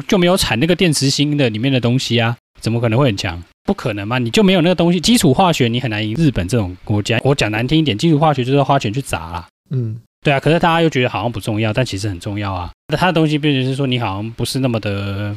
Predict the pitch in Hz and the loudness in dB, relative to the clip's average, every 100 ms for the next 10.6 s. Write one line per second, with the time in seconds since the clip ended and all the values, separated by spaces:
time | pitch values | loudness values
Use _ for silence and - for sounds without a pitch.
0 | - _ - 113 104 123 113 127 117 117 | -12 _ -8 -4 0 0 2 -2 -2 -2
1 | 95 113 101 - 87 95 156 147 123 113 | -2 -4 -6 -6 -14 -6 -2 -2 -2 -2
2 | 165 135 147 120 98 107 104 113 117 117 | 0 0 0 -2 -4 -6 -6 -6 -6 -6
3 | 117 110 101 101 110 151 135 127 139 131 | -4 -6 -6 -8 -2 0 2 2 0 2
4 | 123 107 98 95 - _ 107 113 180 - | 0 0 -4 -8 -12 _ -6 0 0 0
5 | 196 185 135 165 113 101 117 110 117 131 | 2 2 2 0 -2 -2 -4 -2 -2 0
6 | 113 95 87 85 - 139 127 120 120 110 | -2 -2 -8 -12 -10 -8 -6 -8 -8 -6
7 | 101 101 131 143 139 165 110 123 131 123 | -4 -2 -4 0 0 0 -4 -2 0 0
8 | 117 117 131 135 131 120 120 113 117 - | 0 -4 -2 0 2 2 0 0 -2 -2
9 | 101 98 85 87 120 120 127 120 113 110 | -4 -6 -8 -8 -4 -2 0 0 0 -2
10 | 107 98 92 87 85 87 | -4 -6 -6 -8 -8 -12